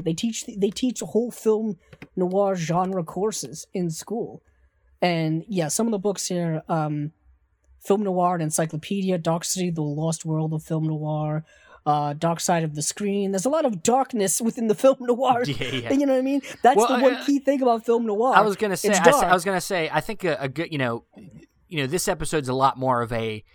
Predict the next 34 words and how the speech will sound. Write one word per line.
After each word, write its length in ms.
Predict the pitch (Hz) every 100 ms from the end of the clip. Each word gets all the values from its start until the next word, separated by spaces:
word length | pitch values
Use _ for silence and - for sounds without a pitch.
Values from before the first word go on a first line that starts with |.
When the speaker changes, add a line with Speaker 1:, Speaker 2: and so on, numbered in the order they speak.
| _ _ -
Speaker 2:
we're 140 | - 151
kinda 220 | 165 160
going 260 | 131 147 143
off 200 | 127 -
the 80 | 143
r-, 100 | 143 143 -
really 300 | 160 160 143
just 160 | 131 -
showing 400 | - 170 147 135
our 120 | 123
love 260 | 127 127 -
for 80 |
this 160 | 120 117
genre 420 | 117 131 127 117
more 180 | 117 120
than 140 | 110
Speaker 1:
Right. 200 | 117 123 151
Speaker 2:
anything. 340 | 131 110 113 - _ _
But, 220 | 123 139 131
um, 420 | 123 117 110 - -
I 80 | 156
was 100 | 143
gonna 160 | 160
say, 380 | 147 190 156 135 -
if 140 | 156 -
there 140 | 220
was 140 | 233
a 80 | 214
way 440 | 175 165 165 160 151
to 580 | - 151 139 127 120 - _ _ _ _ _ _ - _ -
kind 200 | 156 143
of 100 | 120
describe 840 | 123 - - 139 131 120 113 110
why 680 | 113 127 127 120 113 101